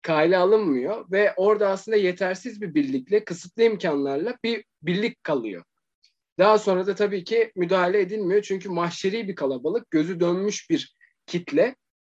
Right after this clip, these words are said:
Askere de meydan okuyor. Askeri de hatta saldı-, videoları izlerseniz göreceksiniz. Askere saldırmaya çalışan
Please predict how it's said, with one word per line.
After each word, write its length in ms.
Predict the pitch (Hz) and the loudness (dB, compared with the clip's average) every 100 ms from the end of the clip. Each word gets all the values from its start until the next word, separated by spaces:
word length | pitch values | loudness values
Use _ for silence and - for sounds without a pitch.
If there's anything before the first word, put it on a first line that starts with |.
| _ - | _ 0
Askere 520 | 160 170 - 196 233 | 2 2 2 6 6
de 60 | 214 | 6
meydan 400 | 156 139 135 131 | 6 2 0 -4
okuyor. 440 | 123 - 151 214 - | -6 -4 -2 -2 0
Askeri 480 | 160 - 175 196 | 0 0 -2 0
de 40 | 190 | 0
hatta 380 | 175 175 185 175 | 0 -2 -2 2
saldı-, 520 | 175 165 165 180 165 | 4 4 2 -4 -4
videoları 420 | 160 170 185 196 | -6 0 2 4
izlerseniz 560 | 190 170 220 - 160 143 | 2 2 0 0 -2 0
göreceksiniz. 580 | 156 165 202 196 151 131 | 2 4 2 0 -6 -4
Askere 440 | 135 - 170 185 - _ | -6 -2 -2 -2 -6 _
saldırmaya 680 | - 165 160 175 180 185 185 | 0 4 4 2 2 2 0
çalışan 580 | 185 170 170 185 175 | -2 -4 -2 -2 -2